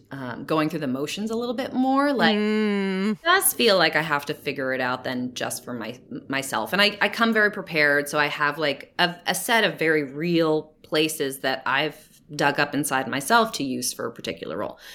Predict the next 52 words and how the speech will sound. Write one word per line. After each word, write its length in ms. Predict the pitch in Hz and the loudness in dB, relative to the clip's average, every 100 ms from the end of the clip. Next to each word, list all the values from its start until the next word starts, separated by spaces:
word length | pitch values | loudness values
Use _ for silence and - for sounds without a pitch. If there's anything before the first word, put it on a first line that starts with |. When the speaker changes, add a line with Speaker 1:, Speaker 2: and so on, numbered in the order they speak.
| - - - | -18 -18 -14
Speaker 1:
So 260 | - 208 196 | -2 2 2
for 220 | 196 202 | 0 2
me, 300 | 233 330 277 | 4 6 6
everything 340 | 196 196 175 | 4 2 0
feels 340 | 175 160 156 - - | 2 0 0 -4 -4
like 180 | 151 151 | -4 -4
it's 120 | 151 | -6
coming 200 | 170 147 | -6 -6
from 200 | - 151 | -6 -8
au-, 220 | 127 - _ _ | -8 -10 _ _
an 140 | 147 135 | -6 -4
authentic 540 | 123 127 127 147 - | -6 -6 -6 -8 -10
place 400 | - 127 160 - | -6 -4 -4 -4
so 100 | 139 | -6
that 140 | 135 117 | -6 -6
I 100 | - | -8
feel 200 | 147 123 | -8 -10
free 380 | - 147 135 | -8 -6 -4
in 100 | 156 | -4
what 120 | 190 208 | -2 -2
I'm 160 | 226 | -2
doing. 400 | 226 247 269 262 - - - - | -2 -2 -2 -4 -10 -20 -14 -4
But 120 | 170 | 2
I 160 | 160 | 4
know 340 | 175 185 196 196 | 4 2 2 2
I 120 | 180 185 | 2 0
can, 380 | 180 185 160 - _ | -2 -8 -8 -12 _
you 160 | 175 202 | -8 -4
know, 120 | 160 | -2
you 140 | 170 | -2
can 160 | - 220 | -6 -10
smell 260 | - 226 220 | -6 -4 -2
bullshit. 440 | 180 214 - - | -4 -4 -8 -4
I, 160 | 143 170 | -2 -2
I 100 | 185 | -6
think 240 | 185 220 | -6 -4
even 300 | 214 208 202 | -4 -4 -4
when 340 | 190 175 175 165 - | -4 -2 -2 -6 -10
people 340 | - 208 202 180 | -10 -6 -4 0
watch 280 | 165 175 - | 2 0 -2
movies 340 | 190 220 180 | -2 -2 -2
and 100 | 165 | 0
they're, 80 | 156 | 0
like, 200 | 147 143 | 0 -2
drawn 280 | - 156 170 | -2 0 0
to 80 | 175 | 0
a 40 | 170 | -6
certain 260 | 170 147 | -4 -2
actor 420 | - 175 233 - 185 170 | 0 0 -2 -2 0 0
or 80 | 139 | 0
actress 640 | - 226 233 208 185 185 151 | 0 -2 -4 -6 -4 -4 -4
or 260 | 135 127 | -4 -4